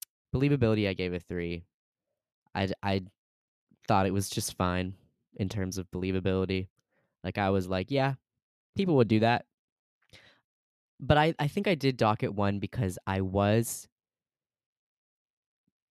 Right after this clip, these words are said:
I know that there's not supposed to be definitive answers necessarily, but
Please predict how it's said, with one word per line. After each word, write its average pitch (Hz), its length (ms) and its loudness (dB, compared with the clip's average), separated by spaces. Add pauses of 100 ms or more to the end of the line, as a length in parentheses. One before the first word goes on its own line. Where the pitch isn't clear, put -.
(880)
I 120 80 4
know 123 200 6
that 110 140 0
there's 104 240 0
not 101 180 0
supposed 95 180 -2
to - 40 -4
be 101 80 0
definitive 85 480 -8
answers - 360 -12
necessarily, - 640 -12 (680)
but 92 320 -4